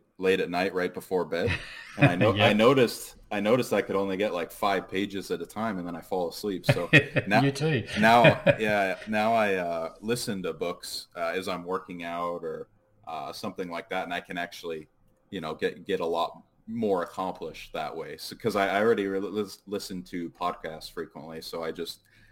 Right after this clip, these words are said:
Speaker 1: kind of sub that in for audiobooks.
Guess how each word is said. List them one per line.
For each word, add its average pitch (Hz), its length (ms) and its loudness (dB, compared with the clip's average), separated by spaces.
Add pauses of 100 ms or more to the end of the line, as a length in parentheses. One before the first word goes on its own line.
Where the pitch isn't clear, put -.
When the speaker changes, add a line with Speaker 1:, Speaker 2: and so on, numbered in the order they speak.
(180)
Speaker 1:
kind 82 200 -4
of 76 80 -12
sub 82 320 -4
that 80 220 -4
in 80 180 -8
for 78 400 -10
audiobooks. 78 640 -8